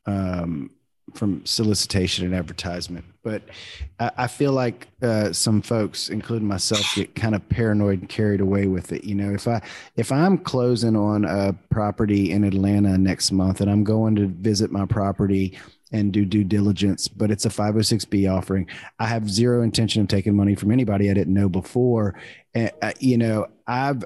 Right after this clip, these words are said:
I've been advised in the past, like, "Don't even check in on Facebook that you're in Atlanta." Don't, you know what I mean?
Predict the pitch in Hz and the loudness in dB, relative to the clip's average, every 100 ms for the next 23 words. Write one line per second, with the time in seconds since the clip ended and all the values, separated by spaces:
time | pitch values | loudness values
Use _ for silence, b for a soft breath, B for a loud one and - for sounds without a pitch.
0 | - 143 170 147 127 98 107 107 98 107 | -4 0 2 2 2 0 0 0 0 2
1 | 98 - 120 110 107 90 131 139 151 110 | 2 2 0 0 -2 -2 0 2 2 0
2 | - 113 - 113 101 - 92 95 - 85 | 0 -2 0 0 0 0 -2 -2 -4 -6
3 | - 85 - 95 92 82 87 87 90 82 | -4 -4 -2 0 0 -2 -4 -4 -4 -6
4 | 82 113 117 - - 139 131 127 123 123 | -2 0 0 -4 0 2 2 2 2 2
5 | 123 117 | 2 0